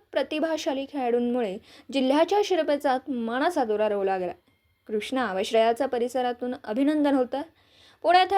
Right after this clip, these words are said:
पार पडलेल्या पंधरा वर्षीय मुलींच्या राज्यस्तरीय क्रिकेट स्पर्धेत सांगली जिल्ह्याच्या संघातून खेळताना कृष्णाने सलग दोन सामन्यात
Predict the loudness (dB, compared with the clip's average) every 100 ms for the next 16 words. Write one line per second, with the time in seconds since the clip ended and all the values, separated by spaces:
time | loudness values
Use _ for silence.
0 | 2 0 0 0 -2 -2 -2 -2 0 0
1 | -2 -4 -4 -2 0 0 0 0 2 0
2 | -2 0 -2 -2 -4 -4 -6 -8 -8 -4
3 | -4 -6 -10 -6 -2 2 2 0 0 -2
4 | -2 -2 -2 -4 -6 -4 -4 -4 -6 -10
5 | -14 -12 -6 -2 -2 -2 -2 2 2 4
6 | 2 2 -2 -4 -4 -2 -4